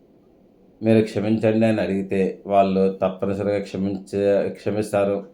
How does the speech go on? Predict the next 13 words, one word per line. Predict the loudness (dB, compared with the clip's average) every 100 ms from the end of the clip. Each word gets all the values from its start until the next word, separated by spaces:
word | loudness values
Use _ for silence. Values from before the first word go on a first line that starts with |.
| _
క్షమాగుణం | -6 -2 0 0 -2 -2 -2
ఇవ్వటంలో | -2 -2 -2 0 2
వాళ్ళకి | 2 0 -2
వాళ్ళే | -2 -2 -4
సమర్థులు. | -4 -8 -6 -6 -6 -8 -16 _ _ _ _ -10 0
తర్వాత | 4 4
వీరు | 4 4 4
ఏ | 4 2
పనైనా | 2 2 0 0 -2
సరే | -2 0 0 0 -4 -20 _
కార్య | 0 2 2
ఆడంబన | 2 2 0 -2 -4
లేకుండా, | -2 -2 -4 -4 -4 -4